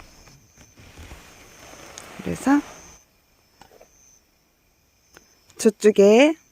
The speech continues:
새 집 옆에 있는 나무가 마가목나무, 그리고 여기, 어, 나팔꽃, 나팔꽃 있는 쪽이 개복숭아, 그리고 여기 칸나 옆에,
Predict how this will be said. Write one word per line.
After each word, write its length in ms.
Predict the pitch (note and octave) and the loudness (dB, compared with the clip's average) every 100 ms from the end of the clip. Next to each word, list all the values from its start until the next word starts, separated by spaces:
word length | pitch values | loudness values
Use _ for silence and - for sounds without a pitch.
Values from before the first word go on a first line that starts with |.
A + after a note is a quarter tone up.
| _ _ | _ _
새 260 | - F4+ | 0 0
집 260 | D#4+ D#4 C4 | 4 6 6
옆에 300 | F#3 D#3+ A#3 | 6 2 2
있는 300 | A3 G#3+ G3 | 4 4 2
나무가 640 | E3 D#3 E3+ E3+ B3+ D#4+ E4+ _ _ _ _ _ | 2 2 2 2 2 2 0 _ _ _ _ _
마가목나무, 960 | - E3+ F#3+ F#3 E3+ D#3+ D3 D3 C#3+ C#3+ - | -6 -2 0 2 2 2 0 -4 -8 -10 -18
그리고 340 | - F3+ F3+ E3+ | -10 -6 0 0
여기, 380 | D#3 E3+ E3 - _ _ _ _ | 0 -2 -4 -4 _ _ _ _
어, 240 | E3 D#3+ D#3 C#3+ | -8 -4 -2 -2
나팔꽃, 640 | D#3+ D#3+ C#4+ - C4+ G#3+ _ _ _ _ _ _ - | -4 0 -2 0 0 0 _ _ _ _ _ _ -6
나팔꽃 580 | D3+ - C#4 C#4+ C#4+ A3 | -6 -2 -4 0 0 2
있는 340 | F#3+ F#3+ F#3+ | 2 2 -2
쪽이 540 | - A#3 C4 C#4+ E3+ C#3+ _ _ _ _ _ _ _ _ - _ _ _ _ | -2 -4 0 2 2 -2 _ _ _ _ _ _ _ _ -20 _ _ _ _
개복숭아, 720 | - F3 G3+ - - F3 G3 D#4 - _ _ _ _ | -4 -2 -2 -6 -4 0 0 -2 -8 _ _ _ _
그리고 280 | - F#3+ F3+ | -10 -6 -2
여기 240 | F3 D#3+ E3+ | -2 -2 -8
칸나 420 | - D4 D4 A#3+ | 0 4 4 2
옆에, 380 | D3+ - D#3 | 0 -6 -10